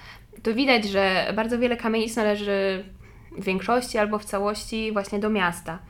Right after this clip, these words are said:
Nie ma też takiej jakby fizycznej możliwości, nie ma tyle wolnego terenu, żeby nagle powstało tyle apartamentowców. Ale tak jak wspominałam wcześniej,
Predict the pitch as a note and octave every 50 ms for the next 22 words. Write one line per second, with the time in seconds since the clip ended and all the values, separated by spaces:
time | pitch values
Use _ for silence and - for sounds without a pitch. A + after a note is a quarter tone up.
0 | - - - - - - F3 G#3 A3 B3+ C4+ C4 B3 A3 A3 - A3+ A3+ A3+ A#3
1 | A3 G#3+ G#3+ - - - F#3+ G3+ G3+ G3+ F#3+ - G#3+ G3+ B3 C4+ - B3+ G#3 G3+
2 | F#3+ F#3+ G#3 G#3 G3 F3+ F3+ - - A#3 A#3+ A3+ A3 A#3 A3+ A3 G#3+ G#3 G#3 G#3+
3 | G3+ G3 G3 G#3 F#3+ F#3+ F#3+ G3 A#3 C#4+ B3+ - G#3 G3+ G3+ G#3 G#3 G#3 A3 A3+
4 | G#3+ A3 G#3+ G#3+ - A3 G#3 G3+ G#3 G#3 G#3+ G#3 G3 F#3+ F#3+ G3 G3 - G#3 G3+
5 | G3 F#3+ F#3+ F#3 E3 - - - - F3 - - - - - - - - - -
6 | G#3 G#3 G#3 G#3 A3 A#3 A3+ G#3 G#3+ - - A#3 A3 A3+ A3+ A#3 A3+ - - -
7 | G#3+ G3 - - A3 A3+ A#3 - -